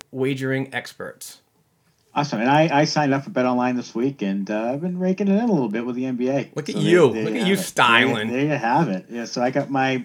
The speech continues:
Speaker 2: fifty percent. You can, I dropped in sixty bucks, got thirty free. So that, that works, and that puts you a little bit in the kitty so that you can play with some house money. So
Speaker 1: Nice.
Speaker 2: that's great.
Speaker 1: Nice.
Speaker 2: Um, so first item on the agenda, the captains, Zdeno Chara, fourteen seasons with the Bruins,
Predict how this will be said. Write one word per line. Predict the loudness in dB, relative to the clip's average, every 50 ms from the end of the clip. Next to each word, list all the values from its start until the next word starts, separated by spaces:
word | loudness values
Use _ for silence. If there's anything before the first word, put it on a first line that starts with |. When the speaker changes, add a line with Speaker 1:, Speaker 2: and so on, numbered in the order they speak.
| -6 -8
Speaker 2:
fifty | -10 -8 -8 -10
percent. | -12 -12 -10 -6 -4 -4 -2 -4 -4
You | -6
can, | -4 -4 -4 -6 -6 _ -20 -20 -20 -20 -20 -20 -20 _ _ -10
I | -8
dropped | -4 -4 -4 -4 -4 -6
in | -6 -6 -6
sixty | -6 -8 -8 -6 -6 -6
bucks, | -4 -4 -4 -4 -4 -6
got | -8 -8 -6
thirty | -4 -4 -2 -2 -4
free. | -4 -6 -4 -4 -2 -4 -4 -8 _ _ _
So | -12 -8 -4
that, | -2 -2 -2 -4 -6 -10 _ -8
that | -6 -6 -6 -6 -6
works, | -8 -8 -8 -8 -10 -10 -8
and | -6 -4
that | -2 -2 -4 -6
puts | -8 -12 -14 -10
you | -8 -6
a |
little | -4 -4 -4
bit | -6 -8 -10
in | -12 -10 -12
the | -12
kitty | -12 -10 -8 -6 -4 -4 -6 -6
so | -6 -8
that | -8 -8 -8
you | -10
can | -10 -12 -12
play | -10 -6 -6
with | -6 -6 -6
some | -8 -10
house | -10 -8 -8 -8 -8
money. | -8 -6 -6 -6 -8 -8 _ -14
So | -12 -8 -8
Speaker 1:
Nice. | -8 -8 -6
Speaker 2:
that's | -6 -6 -6 -6 -8 -12 -16 -20 -20 -20 -18 -16 -12
great. | -10
Speaker 1:
Nice. | -8 -8 -6 -4 -2
Speaker 2:
Um, | -2 0 0 0 0 0 0 -2 -4 -8 -14 _ _
so | -4 -2 -2
first | 2 4 4 4 4 4 2
item | 2 2 2
on | 2 2 2
the | 2 2
agenda, | 2 2 0 -2 0 0 0 0 0 -2 -4 -10 -20 -20 -20 -20 -20 -18 _
the | -14 -6
captains, | -2 2 2 2 2 0 -2 -4 -4 -4
Zdeno | -6 -4 -2 0 0 0 -2 -2
Chara, | -4 -2 -2 0 0 0 -2
fourteen | -2 -4 -6 -6 -6 -6 -6 -6 -6 -4
seasons | -4 -2 -2 -2 -2 -4 -6 -6
with | -6 -6 -6
the | -8
Bruins, | -8 -6 -4 -2 -2 -2 -2 -2 -4 -4 -6 -8 -10